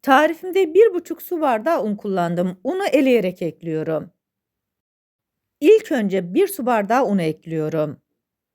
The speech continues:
Eleğin üzerine bir buçuk paket kabartma tozunu koyuyorum.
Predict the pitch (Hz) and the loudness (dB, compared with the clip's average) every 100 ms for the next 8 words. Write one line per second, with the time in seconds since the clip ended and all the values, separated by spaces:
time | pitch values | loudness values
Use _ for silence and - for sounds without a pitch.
0 | _ _ _ _ 208 254 339 440 381 269 | _ _ _ _ 2 4 4 4 0 0
1 | 202 190 220 190 370 349 330 294 - 208 | 0 0 -4 0 -2 0 -6 -8 -8 -8
2 | 208 180 - 294 339 330 277 214 190 190 | -6 -8 -4 0 0 0 -4 -4 -4 -4
3 | 262 208 165 170 165 170 160 | -4 -4 -2 -2 0 -2 -4